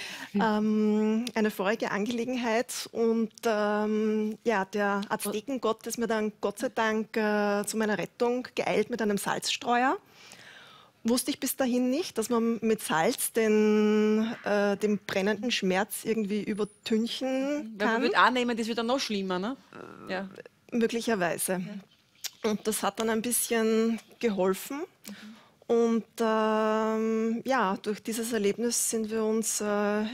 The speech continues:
Speaker 1: irgendwie näher gekommen.
Speaker 2: Ist die Liebe zu dem Aztekengott heute noch gegeben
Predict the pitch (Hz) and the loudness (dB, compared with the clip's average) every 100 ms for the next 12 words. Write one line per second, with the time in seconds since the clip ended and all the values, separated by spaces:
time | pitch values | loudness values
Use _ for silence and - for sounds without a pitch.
0 | - 220 226 208 220 220 220 220 226 226 | -4 -2 -2 0 0 2 4 4 2 0
1 | 190 180 208 269 - 208 233 311 370 - | 2 2 0 -2 -4 -2 -2 -4 -8 -14
2 | - 277 294 - 294 240 254 392 349 254 | -4 -2 -2 0 0 2 -2 -2 -2 -4
3 | 262 262 - 214 - 240 247 - 262 214 | -4 -6 -4 -8 -6 -6 -6 -4 -6 -4
4 | - 202 196 - - 196 208 208 226 196 | 2 4 4 -2 0 4 4 4 0 0
5 | 180 - - _ _ _ _ - - 175 | -2 -6 -20 _ _ _ _ -10 -4 -4
6 | 185 165 170 170 220 269 | -2 -2 -2 4 4 4